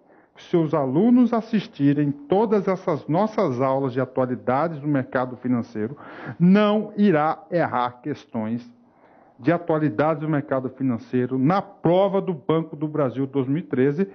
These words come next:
inclusive irá auxiliá-lo na prova de conhecimentos bancários lá do dia treze de janeiro, a prova da, a prova do concurso, inclusive na prova de redação. Então estamos aqui, ó, dois zero oitocentos pra vocês,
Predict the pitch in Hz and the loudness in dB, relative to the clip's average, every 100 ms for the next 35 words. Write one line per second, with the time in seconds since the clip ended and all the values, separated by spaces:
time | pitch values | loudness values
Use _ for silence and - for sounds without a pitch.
0 | - - - 262 302 302 285 233 160 202 | -12 -10 2 4 4 6 6 6 6 4
1 | 196 214 - 220 208 160 - - 220 247 | 4 0 0 2 4 2 0 0 0 0
2 | - 226 208 147 131 139 143 143 - _ | 0 0 2 2 2 0 -2 -10 -20 _
3 | _ _ _ 135 170 180 - 131 131 135 | _ _ _ 2 2 0 -2 0 0 -2
4 | 135 - 143 147 131 131 240 254 214 247 | -4 0 2 2 2 4 4 2 0 2
5 | 240 156 160 165 214 214 131 127 139 156 | 0 0 0 2 0 -2 -6 0 2 2
6 | 214 202 - _ _ 160 185 113 143 160 | 0 -4 -14 _ _ -4 -2 0 2 4
7 | 165 165 - _ - 139 143 135 139 180 | 2 -2 -12 _ -2 2 2 0 -2 0
8 | 147 123 139 147 131 127 123 123 123 127 | 2 2 2 -2 0 0 0 0 0 0
9 | 131 131 123 117 120 127 202 220 143 160 | -2 -2 0 0 0 -2 0 0 2 0
10 | 165 180 214 165 135 156 165 - 139 139 | 2 2 4 2 2 2 0 0 -2 -2
11 | 139 143 160 185 117 98 - - - - | -2 0 0 -2 -4 -6 -8 -20 -20 -16
12 | - 240 240 233 233 233 226 185 120 127 | -6 -2 0 4 6 6 4 2 0 4
13 | 220 208 190 175 175 160 - 165 156 - | 2 4 2 2 2 0 -2 -2 -2 -2
14 | 151 143 - 170 226 226 | -2 -2 0 2 2 -2